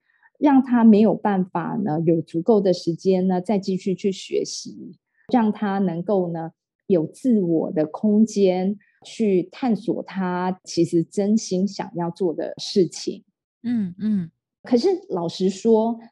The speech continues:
Speaker 1: 他自己真心想要做的事情呢，也并不是那么的具象清楚，他只是感觉得到有一个呼唤在他的内心深处。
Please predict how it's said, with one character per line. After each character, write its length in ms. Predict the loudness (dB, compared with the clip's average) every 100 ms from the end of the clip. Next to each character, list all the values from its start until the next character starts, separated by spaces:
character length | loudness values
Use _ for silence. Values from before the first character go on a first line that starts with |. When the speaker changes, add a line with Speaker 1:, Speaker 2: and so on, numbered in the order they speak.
| _
Speaker 1:
他 160 | -4
自 180 | 4 4
己 160 | 4 2
真 260 | 2 4
心 220 | 4 4 2
想 180 | 0
要 120 | -4 -2
做 180 | 0
的 100 | 0
事 240 | 0 0 -4
情 360 | -4 -10 -10
呢， 160 | -8 -10 0
也 340 | 4 4 2 _
并 220 | 2 4
不 120 | 4
是 200 | 0 4
那 160 | 4 4
么 160 | 2 -2
的 240 | -4 -6
具 280 | -4 0 0
象 460 | 0 -4 -4 -6
清 300 | -8 0 0
楚， 340 | 0 -4 -8 -8 _ _ _
他 160 | -8 -6
只 240 | -6 -2
是 140 | 0
感 280 | 0 -2 -4
觉 240 | -2 0 2
得 160 | 2
到 280 | 0 0 2
有 240 | 2 2
一 20 | 0
个 160 | -2
呼 260 | -2 0 -2
唤 300 | -2 -6 -6 _ _ _ _ _ _
在 180 | -2 -2
他 180 | -2 -4
的 140 | -2
内 180 | -2 -2
心 240 | -4 -6
深 300 | -6 -4 -6
处。 380 | -8 -8 -8 -8